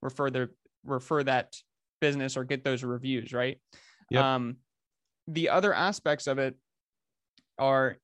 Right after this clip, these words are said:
Speaker 1: you have to find a way, one, to collect business from there, but then two, how do you let it sustain itself?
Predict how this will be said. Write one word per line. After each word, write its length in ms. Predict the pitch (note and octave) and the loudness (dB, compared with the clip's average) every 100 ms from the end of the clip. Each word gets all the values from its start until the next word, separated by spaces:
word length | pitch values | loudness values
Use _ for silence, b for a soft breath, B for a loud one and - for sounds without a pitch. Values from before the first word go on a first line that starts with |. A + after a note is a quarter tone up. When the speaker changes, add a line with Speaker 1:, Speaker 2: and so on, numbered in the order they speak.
| _ | _
Speaker 1:
you 180 | C#3+ C#3 | -6 -6
have 300 | D#3+ D#3 F#3 | -2 -2 0
to 140 | F3 | -2
find 320 | D#3+ E3 D3+ C#3+ | -2 -2 0 0
a 60 | |
way, 240 | C#3 C3+ C3 | 2 2 2
one, 380 | B2+ D#3 F3 D3+ | 2 2 2 0
to 60 | |
collect 380 | - D3 C#3 - | 0 0 0 0
business 360 | C#3+ C#3 B2+ - | -2 0 -4 -4
from 180 | B2+ | -6
there, 180 | B2 A#2 | -6 -6
but 240 | G#2+ C3 B2 | -4 -4 0
then 280 | C3+ B2+ B2+ | -2 -2 -4
two, 500 | - E3+ C#3+ C3 B2+ _ _ _ | 0 2 2 -2 -6 _ _ _
how 180 | - D3 | -2 0
do 60 | D#3+ | 2
you 100 | E3 | 2
let 180 | D3+ | 2
it 140 | D3 - | 0 -2
sustain 400 | C3+ B2+ C3+ B2 | -8 -6 -4 -4
itself? 400 | A2+ - - | -6 -10 -10